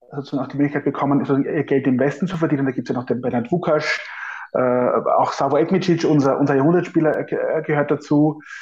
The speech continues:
oder Milan Cekovic. Da gibt's ja dann also wirklich eine, eine, eine ganze Reihe prominentester Namen aus dieser Zeit, die,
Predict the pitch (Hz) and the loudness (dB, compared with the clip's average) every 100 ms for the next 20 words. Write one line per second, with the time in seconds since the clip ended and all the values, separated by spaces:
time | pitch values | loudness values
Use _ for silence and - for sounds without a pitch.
0 | - - 139 139 143 139 165 165 170 170 | -18 -6 -2 2 2 2 -2 0 2 2
1 | 165 - - 139 151 147 143 143 139 - | 0 -6 -4 -2 -2 -4 -2 0 0 -4
2 | - 139 143 151 135 139 139 - - - | -6 -2 -2 0 2 0 -2 -14 -2 2
3 | 143 131 143 143 151 156 135 139 147 147 | 4 4 4 2 0 2 2 2 0 0
4 | 147 143 160 185 165 143 - 139 143 143 | 2 2 2 -2 -6 -4 0 2 0 -4
5 | - _ - 135 139 160 160 147 147 147 | -14 _ -2 0 2 2 0 -2 -4 -4
6 | 139 135 143 143 - | 0 0 2 0 -2